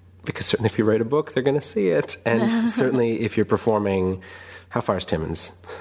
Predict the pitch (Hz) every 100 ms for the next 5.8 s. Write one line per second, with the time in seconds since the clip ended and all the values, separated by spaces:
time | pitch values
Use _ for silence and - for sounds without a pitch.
0 | - - - 220 214 214 208 208 208 233
1 | - 262 240 240 240 294 285 277 302 320
2 | 330 262 226 - - 220 202 202 208 214
3 | 214 - - 208 208 208 151 165 - 185
4 | 185 185 185 185 202 156 - 127 151 143
5 | 151 160 151 113 95 175 117 101